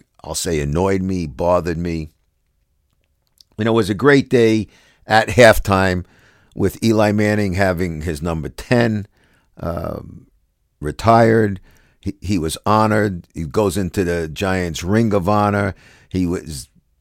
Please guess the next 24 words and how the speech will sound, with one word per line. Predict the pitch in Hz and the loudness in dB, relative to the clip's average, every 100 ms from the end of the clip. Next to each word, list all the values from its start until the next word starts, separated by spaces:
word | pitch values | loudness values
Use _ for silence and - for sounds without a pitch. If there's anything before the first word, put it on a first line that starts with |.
| _ _ _ _ _ _ _ _ _ | _ _ _ _ _ _ _ _ _
led | 92 113 120 | 0 4 4
in | 113 110 92 | 4 0 2
by | 98 98 | 2 2
his | 92 | 0
former | - 107 107 107 104 98 | -2 0 2 2 0 2
offensive | 101 98 107 92 90 76 | 2 2 0 -4 -4 -4
lineman. | 90 101 110 104 107 | 0 0 0 0 -2
It, | 110 175 160 | 2 2 4
it, | |
it | 180 160 | 4 6
was | 170 165 139 | 6 4 2
just | - 170 - | 0 0 2
a | |
really | 131 147 143 139 | 4 6 6 4
nice | 131 131 | 4 4
feel-good | - 127 123 107 113 | 2 0 0 0 -4
ceremony. | - 120 113 101 87 65 53 _ _ _ _ _ _ _ _ _ _ _ _ _ _ _ _ _ _ _ _ _ _ _ - | -2 -2 -2 -2 -4 -6 -14 _ _ _ _ _ _ _ _ _ _ _ _ _ _ _ _ _ _ _ _ _ _ _ -8
But | 95 135 - | 4 4 4
when | 131 123 123 113 - - - - _ _ - | 2 2 0 -4 -12 -20 -20 -20 _ _ -10
co-owner | - 156 185 170 127 | 0 2 4 4 2
John | 80 107 127 143 98 | 2 0 0 0 0
Mara | 98 113 120 90 | 2 2 2 0
was | 78 76 - | 0 -4 -6
introduced, | 95 101 - 76 64 78 76 - - - | -6 -6 -6 -8 -6 -4 -4 -6 -14 -20